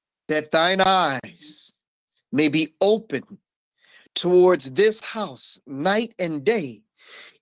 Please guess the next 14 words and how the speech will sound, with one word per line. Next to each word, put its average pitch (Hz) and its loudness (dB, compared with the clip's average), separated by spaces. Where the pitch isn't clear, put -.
even 262 2
towards 226 4
the 190 0
place - -2
of 151 -4
which 185 2
you 202 -2
have 185 2
said, 147 2
'My 135 0
name 180 2
shall 151 0
be 214 0
there,' 120 -6